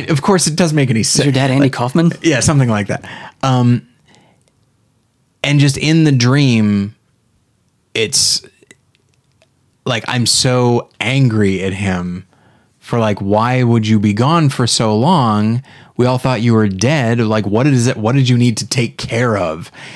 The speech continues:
Speaker 1: Like, this is ridiculous. I, I was without a father for all these years." It was a mixture of that and, "I don't care. You're here now.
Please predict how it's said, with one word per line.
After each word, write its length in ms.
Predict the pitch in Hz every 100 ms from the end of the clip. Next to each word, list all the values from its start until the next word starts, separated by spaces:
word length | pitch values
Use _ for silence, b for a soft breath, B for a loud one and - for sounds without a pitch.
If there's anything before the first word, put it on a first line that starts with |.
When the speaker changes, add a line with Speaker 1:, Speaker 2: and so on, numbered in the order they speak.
| B B
Speaker 1:
Like, 160 | 110 107
this 180 | 127 135
is 100 | 120
ridiculous. 680 | 120 120 185 123 95 92
I, 240 | 104 107 110
I 180 | 90 110
was 180 | 107
without 360 | 101 110 110 117
a 60 | 107
father 400 | - 160 127 104
for 160 | -
all 100 | 107
these 200 | 104 101
years." 240 | 123 135 107 B B B B B -
It 60 | 131
was 140 | 117
a 60 | 117
mixture 560 | 113 123 143 - 143
of 140 | 123 101
that 520 | 117 117 101 98 - _ _
and, 520 | 117 113 110 107 107 104 b b b _
"I 180 | - 127
don't 360 | 139 156 156 139
care. 560 | - 131 110 78 71 - _ _ _ _
You're 240 | 113 120
here 320 | 110 - 131 123
now. 500 | 113 98 71 -